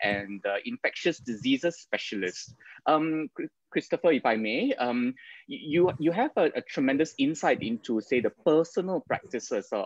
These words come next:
of, uh, human beings and citizens of Malaysia. What are your thoughts, Christopher, um, about, uh, the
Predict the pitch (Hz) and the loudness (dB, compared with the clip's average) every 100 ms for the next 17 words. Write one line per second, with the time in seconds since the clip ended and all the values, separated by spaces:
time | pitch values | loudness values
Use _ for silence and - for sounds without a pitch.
0 | - 98 - 98 98 120 117 107 117 156 | -4 -6 -4 -4 -4 -6 -6 -4 -2 -2
1 | 202 110 - 107 117 - 131 - 104 - | -4 -8 -8 -8 -6 -6 -6 -4 -4 -2
2 | 101 95 104 - 156 175 - - 220 294 | 0 2 0 0 0 0 -6 -4 2 4
3 | 294 254 214 - 202 104 - 117 - 104 | 4 2 0 2 2 2 -4 -8 -6 -8
4 | 101 127 277 - 113 117 123 139 139 - | -2 0 0 -2 -2 -2 -6 -4 -6 -4
5 | 139 123 | -6 -4